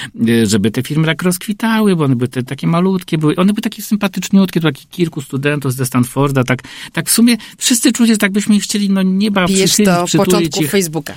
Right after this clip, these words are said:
Speaker 2: I każdy
Speaker 1: Akurat
Speaker 2: może
Speaker 1: oni
Speaker 2: to
Speaker 1: byli z
Speaker 2: pamiętać.
Speaker 1: Harvarda, ale
Speaker 2: A,
Speaker 1: to
Speaker 2: nie.
Speaker 1: była akurat początki Google'a. W każdym razie
Speaker 2: No.
Speaker 1: idea była taka, żeby im przyznać te przywileje takie, żeby oni jakoś się rozkwitali, bo są takie małe, biedne firemki.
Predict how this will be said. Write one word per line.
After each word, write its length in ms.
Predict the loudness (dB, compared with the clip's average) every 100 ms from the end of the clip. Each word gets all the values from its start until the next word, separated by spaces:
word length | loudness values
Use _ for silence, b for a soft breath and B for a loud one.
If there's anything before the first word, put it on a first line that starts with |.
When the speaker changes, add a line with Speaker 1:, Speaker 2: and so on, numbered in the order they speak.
| B B B B -8
Speaker 2:
I 20 | -2
każdy 100 | 2
Speaker 1:
Akurat 240 | 2 2
Speaker 2:
może 180 | 0 0
Speaker 1:
oni 120 | 2 2
Speaker 2:
to 40 |
Speaker 1:
byli 140 | 2 2
z 20 |
Speaker 2:
pamiętać. 240 | 0 0 -2
Speaker 1:
Harvarda, 280 | -2 -4 -2
ale 160 | -2
Speaker 2:
A, 40 | -2
Speaker 1:
to 60 |
Speaker 2:
nie. 60 | 0
Speaker 1:
była 120 | -2
akurat 240 | 0 -2
początki 380 | -2 -6 -4 -2
Google'a. 280 | 0 0 -2
W 40 |
każdym 260 | -2 -2 0
razie 140 | 0
Speaker 2:
No. 140 | 0 0
Speaker 1:
idea 200 | 0 0
była 140 | -2
taka, 240 | -2 -2 0
żeby 120 | 0
im 60 |
przyznać 380 | 0 -2 0 -2
te 100 | -4
przywileje 720 | -8 -4 0 0 -2 0 0
takie, 260 | 0 -2 -2
żeby 140 | 0
oni 80 | 0
jakoś 200 | -2 -4 -4
się 140 | -2
rozkwitali, 500 | -4 -6 -4 -2 0
bo 100 | -2
są 100 | -4
takie 180 | -4 -2
małe, 220 | 0 0
biedne 240 | -2 -2 -2
firemki. 480 | -2 -2 -2 -4